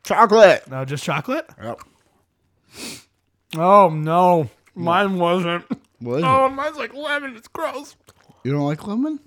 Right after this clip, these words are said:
Speaker 2: I do, but I wasn't expecting it.
Speaker 1: Lemon's good.
Speaker 2: Mm, eh. This is not good lemon.
Speaker 1: So, okay.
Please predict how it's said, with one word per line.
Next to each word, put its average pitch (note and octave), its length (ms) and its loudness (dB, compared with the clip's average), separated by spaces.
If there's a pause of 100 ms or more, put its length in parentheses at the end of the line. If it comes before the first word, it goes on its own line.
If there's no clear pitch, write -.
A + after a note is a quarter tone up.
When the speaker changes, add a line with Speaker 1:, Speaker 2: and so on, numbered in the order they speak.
Speaker 2:
I G#3 120 0
do, C4 200 0
but A#3 140 4
I F#3+ 40 6
wasn't G#3 360 4
expecting F#3 640 -8
it. D3 120 -6 (960)
Speaker 1:
Lemon's D3 420 -6
good. D3 320 -12 (120)
Speaker 2:
Mm, D#3+ 320 -16 (180)
eh. C#3 40 -6 (600)
This D#3 160 -6
is D#3 60 -6
not C#3 240 -8
good C3 160 -6
lemon. B2+ 340 -10 (920)
Speaker 1:
So, D3+ 340 0 (520)
okay. C#3 260 -4